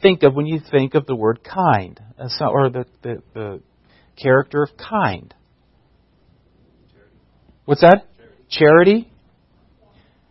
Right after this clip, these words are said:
Warm? Other-centered. Okay. Yeah, kindness. Uh, sympathetic, helpful, considerate, thoughtful, generous. Good.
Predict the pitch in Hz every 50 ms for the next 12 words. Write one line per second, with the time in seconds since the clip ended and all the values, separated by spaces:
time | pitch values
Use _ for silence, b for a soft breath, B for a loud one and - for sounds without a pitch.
0 | _ _ _ _ - 135 139 151 165 175 185 196 - 214 - _ _ _ _ _
1 | _ - - _ _ _ _ _ _ _ _ _ _ _ _ _ _ _ _ _
2 | _ _ _ _ _ _ 139 156 170 165 175 156 - - - 160 160 - - 208
3 | 214 214 - _ _ _ _ - 123 - - 131 135 180 226 _ _ _ _ _
4 | _ _ _ _ _ _ _ _ _ _ _ _ _ _ _ 294 - - - -
5 | - - 208 226 247 214 147 107 95 90 - - 160 160 147 151 - _ _ _
6 | _ _ _ _ _ - - - 143 151 - - - 170 170 196 220 - - 147
7 | 143 175 185 - 233 233 226 - 165 135 - - 165 170 220 220 - - 165 151
8 | 170 180 - - 214 220 180 - - 156 165 202 233 247 247 - - - - -
9 | _ _ 330 349 320 - -